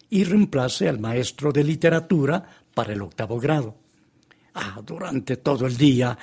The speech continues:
enseñé una sesión tras otra sobre literatura con chicos y chicas de trece, catorce y quince años.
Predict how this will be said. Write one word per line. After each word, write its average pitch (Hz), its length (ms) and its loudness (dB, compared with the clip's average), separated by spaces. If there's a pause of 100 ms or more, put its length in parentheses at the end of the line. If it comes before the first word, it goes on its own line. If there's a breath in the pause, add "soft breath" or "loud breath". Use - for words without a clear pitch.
(180 loud breath)
enseñé 139 560 4
una 156 260 4
sesión 151 580 0
tras 139 240 -4
otra 156 440 0 (200 loud breath)
sobre 170 320 4
literatura 160 720 0
con 160 180 2
chicos 202 400 -2
y 156 60 -2
chicas 185 400 -2
de 143 100 -2
trece, 202 420 -2
catorce 165 480 -2
y - 40 -6
quince 196 400 -2
años. 208 400 -4